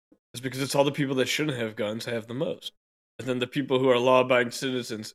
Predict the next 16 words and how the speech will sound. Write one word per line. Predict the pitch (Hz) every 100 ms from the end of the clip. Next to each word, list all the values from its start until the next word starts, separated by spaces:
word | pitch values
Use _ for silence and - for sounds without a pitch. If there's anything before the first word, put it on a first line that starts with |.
| -
it's | -
so | - - 143 143
hard | 147 - 131 113 107 95 _ _ _ _ -
to |
legally | 120 117 117 131 131 127 127 117
get | 120
a | 113
gun, | 107 101 104 104 - _ _
or | 120
to | 110
get | 110 120 107
ammunition, | 123 117 110 107 - 120 123 _ 113
ammunition | 117 117 107 104 - 113
in | 95
the |
city. | 95 - 104 117